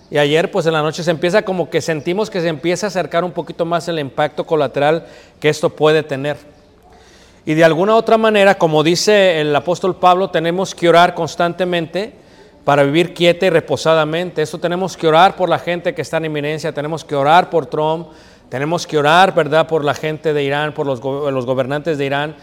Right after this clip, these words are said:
tenemos que orar por la gente de Israel, tenemos que orar por todos con el, el fin de que, de que vivamos quieta y reposadamente todos. Otra situación que preocupa también es la situación, ¿verdad?,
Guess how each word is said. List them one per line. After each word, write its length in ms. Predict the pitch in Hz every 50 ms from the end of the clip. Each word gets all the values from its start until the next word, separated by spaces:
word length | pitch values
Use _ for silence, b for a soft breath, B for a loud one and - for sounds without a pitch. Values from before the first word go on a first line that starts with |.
| B B B B B _ -
tenemos 260 | 135 151 165 160 -
que 100 | - 165
orar 220 | 147 156 170 180
por 140 | 175 180 165
la 80 | 160 139
gente 300 | - 151 156 147 160 156
de 100 | 151 147
Israel, 240 | 131 131 143 147
tenemos 120 | 143 175 -
que 80 | -
orar 200 | 180 185 170 -
por 160 | - 170 151 -
todos 600 | - - 185 226 247 226 202 208 208 - - -
con 200 | - - 185 156
el, 260 | 151 147 147 147 -
el 100 | 160 143
fin 200 | - - 196 214
de 160 | 202 202 196
que, 280 | - 202 208 208 B B B B B B B B _
de 120 | - 143 139
que 100 | - 165
vivamos 480 | 156 156 160 175 190 208 202 - - -
quieta 380 | - 185 196 208 202 214 226
y 60 | 208
reposadamente 1000 | 180 160 160 151 - - 147 139 - 180 180 180 185 180 180 180 175 170 170 147
todos. 480 | - 165 165 165 143 127 - - - - _ _ _ _ _ _ _ _ _ _ _ _ _ _ _ _ _ _ _ _ _ _ _ _ B B B B B B B B B B -
Otra 200 | 180 180 226 214
situación 500 | - 196 - 220 196 170 - 208 220 214
que 120 | - 202
preocupa 500 | - - 170 160 - - 190 185 202 208
también 280 | 196 180 170 170 180 185
es 60 | 190
la 120 | 196 185
situación, 500 | - - 165 - 160 139 - - 180 185
¿verdad?, 460 | 180 170 156 143 151 156 165 180 170